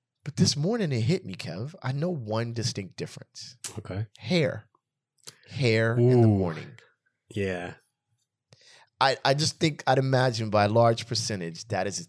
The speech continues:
Speaker 1: thing that those of us with daughters have to deal with, um, on a regular basis. Now, with my oldest, you know, it's tears every morning,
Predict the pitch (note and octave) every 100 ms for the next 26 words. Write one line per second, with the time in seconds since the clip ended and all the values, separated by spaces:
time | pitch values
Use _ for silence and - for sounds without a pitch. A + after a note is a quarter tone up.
0 | _ A#2+ G2+ D#2 D2+ A2 - _ _ _
1 | _ - G#2+ E2+ - _ - F2+ F2+ F2+
2 | E2+ - - D2 F2+ E2+ D2+ D#2+ D#2+ D2+
3 | E2+ D#2+ F#2+ F2+ D2 D2 D2 _ _ _
4 | _ - D2 C#2+ C2+ C2+ _ _ _ _
5 | _ _ E2+ D2+ D2 D2 A2 G2 E2 -
6 | F2 E2+ F2 F2 D#2 - _ A2 A#2 A#2
7 | G2 F#2+ G#2 - - - _ _ _ _
8 | _ _ _ _ _ _ _ _ _ -
9 | A#2+ D#2+ E2 - - B2+ G2 F#2+ F2+ E2+
10 | F#2+ F2 E2 E2+